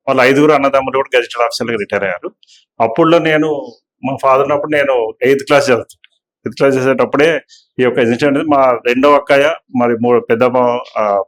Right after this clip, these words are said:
పె-, పెద్ద సిస్టర్ కూడా గుడివాడలే ఉండేవారు, వారు కాపులే. అయితే ఇద్దరు సిస్టర్స్ అక్కడే ఉండేవారు. ఈ న్యూస్ ఎప్పటికప్పుడు మాకు ఫోన్లో అందేదన్నమాట, ఏమేమి జరిగేది. దాదాపు ఒక ఫార్టీ డేస్,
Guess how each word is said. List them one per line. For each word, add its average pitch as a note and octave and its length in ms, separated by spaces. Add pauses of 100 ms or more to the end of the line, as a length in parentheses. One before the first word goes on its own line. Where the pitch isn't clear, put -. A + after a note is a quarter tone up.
పె-, G2+ 180
పెద్ద A2+ 260
సిస్టర్ B2 400
కూడా B2 220 (540)
గుడివాడలే C3+ 400
ఉండేవారు, A2 400 (560)
వారు A2+ 540
కాపులే. G#2 320 (180)
అయితే A#2 400
ఇద్దరు C3 340
సిస్టర్స్ C3+ 420
అక్కడే A#2 240
ఉండేవారు. - 760
ఈ C3+ 100
న్యూస్ C#3+ 380
ఎప్పటికప్పుడు D3 500
మాకు C#3+ 240
ఫోన్లో C#3 300
అందేదన్నమాట, A#2 540
ఏమేమి B2+ 240
జరిగేది. G#2+ 340 (360)
దాదాపు C#3 420
ఒక D#3 160
ఫార్టీ B2+ 460
డేస్, D3 300